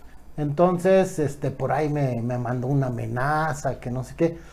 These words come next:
pero no es culpa de nosotros el que ustedes sean, eh, indolentes con los perros y que aparte de que le pones una patiza al perro,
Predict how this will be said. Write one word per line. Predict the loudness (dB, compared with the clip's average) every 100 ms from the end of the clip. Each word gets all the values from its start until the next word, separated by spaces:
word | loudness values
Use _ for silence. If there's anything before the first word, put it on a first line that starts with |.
| -10 2
pero | 6 8
no | 10 10 10
es | 8 6 6
culpa | 6 6 6 4
de | 4
nosotros | 4 2 4 4 4 2 0 -6 -6
el | -4 -2
que | -4
ustedes | -2 2 4 4 2
sean, | 2 2 2 0 -2 -6 -16 -16 -14 -12 -10 -4
eh, | -2
indolentes | 2 4 4 6 6 8 6 8 8 6
con | 4 2
los | 2 2
perros | 6 8 8 4 4
y | -4
que | 6 6
aparte | 8 6 6 4
de | 4 2
que | 0
le | 0 0
pones | 2 4 4 4
una | 2 2
patiza | 0 2 2 2
al | 4
perro, | 6 6 4